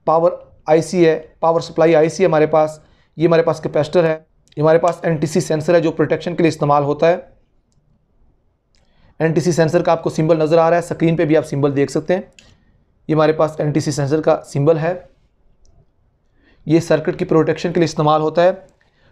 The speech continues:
टेम्परेचर बढ़ेगा तो आपकी रेजिस्टेंस इसकी कम होगी और टेम्परेचर कम होगा तो इसकी रेजिस्टेंस ज़्यादा होगी। ये एनटीसी सेंसर होते हैं, ये सर्किट की सेफ्टी के लिए इस्तेमाल होते हैं। ये हमारे पास कैपेसिटर हैं, आप देख सकते हैं दो कैपेसिटर लगे हुए हैं।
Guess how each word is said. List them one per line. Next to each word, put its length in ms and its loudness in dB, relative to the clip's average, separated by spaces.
टेम्परेचर 400 0
बढ़ेगा 360 4
तो 240 -8
आपकी 440 -2
रेजिस्टेंस 480 2
इसकी 220 -4
कम 180 0
होगी 340 0
और 120 2
टेम्परेचर 440 0
कम 180 -2
होगा 240 0
तो 120 -8
इसकी 200 -2
रेजिस्टेंस 360 0
ज़्यादा 280 0
होगी। 320 -8
ये 100 0
एनटीसी 380 -2
सेंसर 320 0
होते 240 0
हैं, 240 -4
ये 140 2
सर्किट 320 -2
की 60 -2
सेफ्टी 300 -2
के 60 0
लिए 40 0
इस्तेमाल 320 0
होते 140 -2
हैं। 80 0
ये 60 4
हमारे 200 2
पास 240 -2
कैपेसिटर 480 -2
हैं, 100 -2
आप 140 0
देख 140 -2
सकते 120 -2
हैं 80 0
दो 160 4
कैपेसिटर 320 -4
लगे 220 2
हुए 160 2
हैं। 140 -8